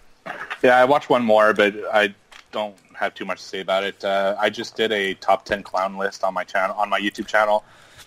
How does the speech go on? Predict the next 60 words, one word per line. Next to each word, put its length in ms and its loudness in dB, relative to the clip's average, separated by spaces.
and 540 -4
I 140 0
rewatched 580 -2
Terrifier 640 0
just 240 -18
to 340 -6
kind 200 -8
of 80 -6
remind 280 -4
myself 500 0
what 120 -2
that 120 4
was 140 2
about. 360 4
But 160 -4
y-, 140 -12
we've 160 -4
talked 240 -2
about 140 -14
Terrifier 440 -8
so 120 -4
often, 340 -2
and 100 -6
you 100 -2
guys 240 0
have 240 0
in 100 -8
past 240 -2
episodes, 520 -8
so 80 -6
I'm 60 -6
not 180 2
gonna 220 -10
kind 160 0
of 60 -4
go 140 6
over 120 2
it 60 2
again. 380 0
But 180 0
Art 140 2
the 60 -4
Clown's 420 0
definitely 360 -4
a 60 -8
cool 520 -6
character, 540 0
and 240 -6
I 120 -4
can't 260 -10
wait 180 -6
to 80 -4
see 240 -4
what 160 -2
they 120 -4
do 220 -6
in 60 -6
the 80 -6
second 400 -2
Terrifier. 460 0